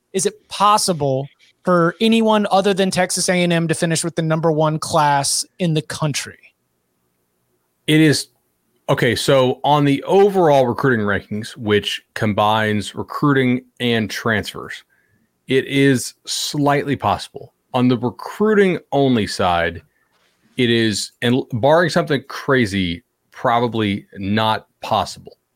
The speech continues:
Speaker 2: Uh, A and M at this point is really only battling history, right? Can it overtake the twenty twenty-one Alabama class as the highest rated recruiting class ever?
Speaker 1: Ever.
Speaker 2: Uh, now,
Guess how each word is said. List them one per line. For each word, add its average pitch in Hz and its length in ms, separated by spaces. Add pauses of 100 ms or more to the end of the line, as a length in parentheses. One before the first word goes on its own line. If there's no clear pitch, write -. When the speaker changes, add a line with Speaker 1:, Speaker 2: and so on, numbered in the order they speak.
Speaker 2:
Uh, 90 280
A 123 180
and 135 80
M 123 240
at 104 140
this 120 160
point 110 320
is 98 160
really 127 420
only 123 440
battling 104 680 (420)
history, - 540 (200)
right? 101 280
Can 117 180
it 120 120
overtake 123 520
the 113 80
twenty 113 280
twenty-one 104 580
Alabama 92 420
class 92 500 (440)
as 107 300
the 104 140
highest 110 460
rated 101 320
recruiting 101 400
class 90 540 (500)
ever? 104 300
Speaker 1:
Ever. 135 320 (100)
Speaker 2:
Uh, 92 200 (480)
now, 135 280